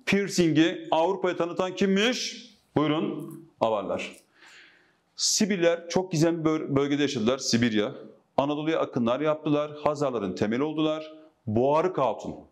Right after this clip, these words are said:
Siz kimi biliyorsunuz? Tomris Hatun'u. Tomris'ten sonraki en büyük kadın hükümdar. Peçenekler, gençler, güçlü devlet kurmayı beceremediler. Hem Asya'da hem Avrupa'da kuruldular. Tarihi özellikleri Ruslarla mücadele,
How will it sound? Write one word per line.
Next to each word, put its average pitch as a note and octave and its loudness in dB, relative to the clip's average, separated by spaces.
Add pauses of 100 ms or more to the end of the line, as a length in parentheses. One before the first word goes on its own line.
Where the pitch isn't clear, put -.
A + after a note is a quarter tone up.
(1400)
Siz - -2
kimi C3+ 2
biliyorsunuz? G#2+ 0
Tomris G#2 0
Hatun'u. F2 -2
Tomris'ten C3+ 0
sonraki A2+ -2
en B2+ 0
büyük C3 0
kadın G2+ -2
hükümdar. F#2+ -4 (680)
Peçenekler, G3 0 (140)
gençler, D#3 0 (500)
güçlü E3+ 0
devlet F3+ 2
kurmayı D#3 0
beceremediler. C3 2
Hem E3+ 0
Asya'da D#3+ 0
hem D#3 0
Avrupa'da C#3+ -2
kuruldular. G#2+ 0 (540)
Tarihi E3+ 0
özellikleri C3+ 0
Ruslarla C#3 -2
mücadele, C#3+ 0